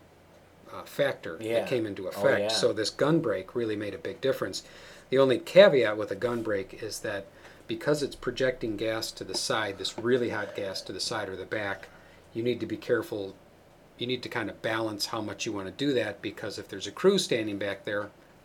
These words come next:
Speaker 1: they're all gonna have their clothes all burnt off.
Speaker 2: Okay.
Speaker 1: <laughs> Not so much of an issue inside of a tank.
Speaker 2: Tank, right.
Speaker 1: But for a gun crew, it was a big deal. So they kinda had to balance that back and forth. But eventually they ended up with about a thirty percent,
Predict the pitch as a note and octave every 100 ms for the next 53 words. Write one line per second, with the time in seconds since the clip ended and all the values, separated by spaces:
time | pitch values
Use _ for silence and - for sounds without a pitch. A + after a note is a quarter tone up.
0 | - B2+ A#2+ A#2 A2+ G#2+ G2+ - A#2 G#2+
1 | G2+ F2 F#2+ F2 G2 F2 F#2+ G#2+ - F#2+
2 | F#2+ G2+ - - - F3+ - - - -
3 | - C#3+ D#3+ E3+ C#3+ C#3 C3 B2+ B2+ -
4 | B2 A#2 A#2+ G#2+ G2 - B2+ A#2+ A2+ G2
5 | F#2+ F#2+ G#2 G2+ F#2 F2+ - - - A#2
6 | C3 - - A#2+ G#2 B2 C3 C3 - G#2+
7 | G#2 G2+ G2 G2+ A2 F#2 A2+ G2+ F#2 -
8 | B2+ C3+ D#3 C3+ C3 B2 - A#2 A2+ A2
9 | - G#2 - A2+ G#2 G2+ - C3 A2+ -
10 | A#2+ B2+ G3+ - E3 B2 A#2+ A2+ G#2+ A2
11 | A2+ G2 G2+ G2 G2 - - D#3 D#3 D3+
12 | D3 D3 - B2 - C3+ C3